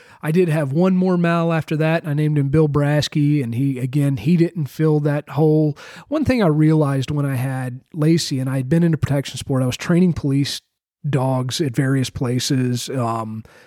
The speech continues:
I was really deeply into protection sport, but I can remember having the realization one day that I would more likely give my life protecting Lacey than I would ever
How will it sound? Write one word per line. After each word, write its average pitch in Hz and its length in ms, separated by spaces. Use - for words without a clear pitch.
I 131 60
was 135 180
really 190 400
deeply 156 460
into 139 420
protection 160 560
sport, 123 420
but 156 80
I 151 60
can 151 140
remember 170 420
having 151 360
the 139 80
realization 143 720
one 127 160
day 127 220
that 127 120
I 131 200
would 131 260
more 147 560
likely 139 760
give 147 260
my 139 200
life 127 440
protecting 123 800
Lacey 135 480
than 120 160
I 120 140
would 117 240
ever 131 420